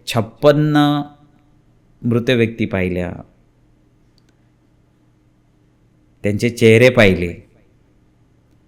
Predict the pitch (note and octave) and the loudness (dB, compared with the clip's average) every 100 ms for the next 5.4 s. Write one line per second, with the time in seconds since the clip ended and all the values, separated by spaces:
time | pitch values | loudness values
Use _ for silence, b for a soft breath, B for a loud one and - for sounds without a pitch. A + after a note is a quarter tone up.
0 | _ _ _ - A2 A#2 A2+ G#2+ A2+ A2 | _ _ _ -6 -2 -2 -4 -2 0 0
1 | G#2 G#2 A2+ A2 A2 - G#2 F#2+ F#2 D#2+ | -2 -2 0 -2 -4 -4 -4 -2 -6 -8
2 | D#2+ - _ _ _ _ _ _ _ _ | -12 -20 _ _ _ _ _ _ _ _
3 | _ _ _ _ _ - - - B2 B2+ | _ _ _ _ _ -18 -12 -2 0 2
4 | G#2+ A2+ B2+ C3 C3+ C3+ - G#3+ G#2 E2+ | 2 2 4 4 4 2 -4 -4 -4 -4
5 | - - E2+ F2+ | -10 -14 -14 -16